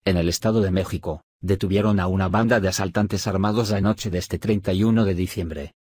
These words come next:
entre ellos un menor de quince años de edad. Los cinco sujetos asegurados y presuntos asaltantes, fueron señalados como responsables de haber despojado de sus pertenencias con lujo de violencia,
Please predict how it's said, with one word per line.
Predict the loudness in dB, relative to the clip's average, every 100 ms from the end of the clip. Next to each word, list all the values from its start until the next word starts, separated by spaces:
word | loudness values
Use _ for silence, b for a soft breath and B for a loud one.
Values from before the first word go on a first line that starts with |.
| -2
entre | 0 2 2
ellos | 2 2
un | 2
menor | 4 4 4
de | 2 0
quince | 0 0 0
años | 2 2 2
de |
edad. | 0 -2 -8 _ _ _ _ _ _ -6
Los | -4 -2
cinco | 0 0 0
sujetos | -2 -2 -2 0 -2
asegurados | -2 -2 0 0 0 -2
y |
presuntos | -2 0 2 0 0 -2
asaltantes, | -4 -6 -8 -10 -12 -14 -16 -16 _ _
fueron | -10 2 2 2
señalados | 0 0 2 2 2 2
como | 0 -2 0
responsables | -2 -4 -2 -2 0 0
de | 2
haber | 2 2
despojado | 0 -2 -2 -2 -2 -2
de | -2 -4
sus | -4 -4
pertenencias | -4 -4 -4 -2 -2 -4
con | -2 -2
lujo | -2 0
de | 0
violencia, | 2 2 0 -2 -6 -10